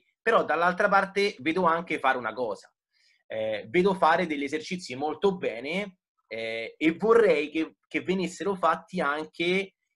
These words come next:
in maniera esplosiva sulla fase concentrica, perché quando poi un atleta è molto importante la frequenza di scarica. Adesso entriamo in una cosa un pochino più fisiologica. Comunque è molto importante il fatto che noi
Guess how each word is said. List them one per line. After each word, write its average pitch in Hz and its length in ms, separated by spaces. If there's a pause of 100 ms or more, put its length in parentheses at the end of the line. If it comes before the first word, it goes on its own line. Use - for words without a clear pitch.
in 151 180
maniera 165 760
esplosiva 143 960
sulla 139 300
fase 127 240
concentrica, 104 920 (240)
perché 139 600 (340)
quando 139 520
poi 127 520
un 135 140
atleta 143 680 (440)
è 127 100
molto 185 360
importante 160 960
la 156 200
frequenza 127 460
di 110 80
scarica. 113 560
Adesso 143 240
entriamo 139 220
in 135 80
una 139 80
cosa 151 120
un - 60
pochino 147 240
più 143 100
fisiologica. 113 720
Comunque 175 400
è 143 40
molto 190 260
importante 180 600
il 151 80
fatto - 340
che 147 120
noi 147 400